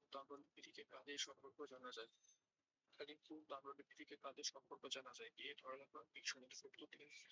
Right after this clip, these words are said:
সি হচ্ছে ঘরবেল, ডি হচ্ছে দোলচার। দোলচার বলে এরকম কিছু নেই, এটা শুধু, আহ, টাইপিং মিস্টেক, আহ, মিস্টেক হয়ে গেছে টাইপিং এ। ঠিক আছে, দোলচার বলে কিছু নেই। তো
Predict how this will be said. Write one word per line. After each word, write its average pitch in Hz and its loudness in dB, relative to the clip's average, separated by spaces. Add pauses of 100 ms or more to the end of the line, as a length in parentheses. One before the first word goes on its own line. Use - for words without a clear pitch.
(220)
সি 151 4
হচ্ছে 143 0
ঘরবেল, 143 4
ডি 151 -2
হচ্ছে 151 4
দোলচার। 135 4 (280)
দোলচার 151 2
বলে 165 0
এরকম 151 -2
কিছু - -14
নেই, 135 -6 (100)
এটা 135 4
শুধু, 139 -8 (100)
আহ, 131 0
টাইপিং 135 2
মিস্টেক, - 2 (500)
আহ, 131 6
মিস্টেক - 6
হয়ে 143 6
গেছে 123 2
টাইপিং 127 0
এ। - -8 (920)
ঠিক 107 4
আছে, 101 2 (100)
দোলচার 139 0
বলে 143 -8
কিছু - 6
নেই। 107 -14 (240)
তো - 2